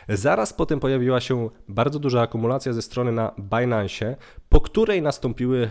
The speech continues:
lokalne, niewielkie, zwróćcie uwagę tutaj, spadki rzędu niecały jeden procent. Zaraz potem jednak ta cena została spompowana. No i tutaj, e, też te osoby, które wcześniej, e,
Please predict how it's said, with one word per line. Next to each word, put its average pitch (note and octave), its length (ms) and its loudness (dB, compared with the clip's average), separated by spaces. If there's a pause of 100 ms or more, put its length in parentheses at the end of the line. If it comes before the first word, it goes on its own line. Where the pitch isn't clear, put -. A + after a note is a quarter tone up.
(100)
lokalne, C3+ 680 -2
niewielkie, A#2 680 -2
zwróćcie A#2+ 380 -6
uwagę A#2 340 -4
tutaj, G#2 400 -6 (300)
spadki C3+ 460 -4
rzędu A2 400 -2
niecały G#2+ 600 -2
jeden A#2+ 300 -4
procent. C3+ 540 -6 (320)
Zaraz C3+ 320 -2
potem B2 260 -4
jednak A#2 240 -4
ta G#2 100 -12
cena A2+ 240 -4
została G#2+ 420 -6
spompowana. A2+ 600 -4 (400)
No - 160 -2
i D#3 60 0
tutaj, D#3+ 440 0 (200)
e, A#2+ 160 0
też - 340 -4
te C3+ 140 -2
osoby, B2 320 -2
które A#2 300 -4
wcześniej, A#2+ 480 -4
e, G2 400 -12